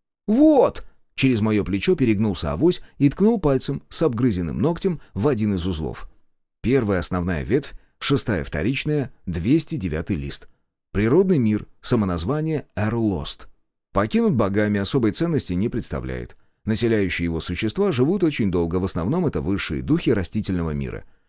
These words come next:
Веровать не желают, мыслят очень размеренно и неспешно. Свято место пусто не бывает.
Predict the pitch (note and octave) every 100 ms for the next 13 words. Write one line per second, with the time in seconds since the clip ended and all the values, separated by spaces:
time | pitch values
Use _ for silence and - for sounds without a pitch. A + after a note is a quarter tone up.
0 | _ - F#2 A#3 A#3+ A3+ C3+ F#2+ G#2 G#2+
1 | G#2+ G#2+ E3+ G#3 G#3 G#3 A#2 B2 D3 A#2
2 | D2+ E2+ F#2+ G2 G#2 - F#3 G#3 C#3 -
3 | C#2 - C2 G#1+ _ _ _ - - G2+
4 | - C2+ A#2 - - G#2 - E2+ F2 F2
5 | C#2+ A#1+ -